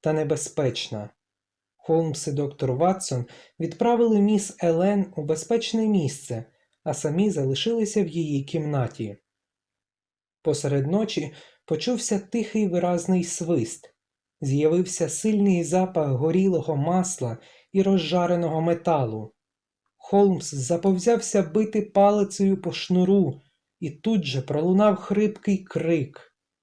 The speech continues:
Друзі кинулись в кімнату Ройлота і побачили його уже мертвим. Його голову обвивала пістрява стрічка, яка насправді виявилась отруйною змією,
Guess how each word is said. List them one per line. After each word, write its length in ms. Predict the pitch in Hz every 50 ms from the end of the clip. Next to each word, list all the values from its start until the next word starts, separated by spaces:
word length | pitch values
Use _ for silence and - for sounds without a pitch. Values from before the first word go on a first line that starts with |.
| _ _ _ _ _ _
Друзі 420 | - 143 185 214 214 190 160 151 139
кинулись 520 | 143 - 202 202 202 190 185 175 170 -
в 60 | -
кімнату 580 | - 180 180 180 185 190 196 196 196 185 165 160
Ройлота 640 | 170 190 202 202 190 180 170 156 156 151 139 135 - - - - - _ _
і 80 | - 175
побачили 600 | 165 196 196 220 233 226 233 - 220 214 208 202
його 260 | 190 190 180 - 208
уже 300 | 202 196 185 165 185 190
мертвим. 680 | 190 180 175 156 135 117 110 - - 127 117 110 110 113 - _ _ _ _ _ _ _ _ _
Його 380 | 143 139 151 143 135 147 156 139
голову 600 | 143 170 180 196 196 185 170 139 131 123 123 - - - - _ _
обвивала 680 | - 165 160 160 170 196 196 190 214 220 220 214 214 208
пістрява 680 | 208 - 190 165 - - - 185 185 185 175 180 175
стрічка, 720 | 170 - - - 170 175 160 135 - - - - 117 104 98 - _ _ _ _ _ _ _
яка 200 | 156 135 151 160
насправді 720 | 156 156 151 - - - 196 196 196 190 190 147 147 143
виявилась 640 | 135 175 202 208 208 185 196 190 190 175 175 - - -
отруйною 640 | 160 147 - 160 156 147 143 139 139 139 143 139 131
змією, 760 | 123 117 143 143 139 135 139 135 127 120 113 107 104 110 117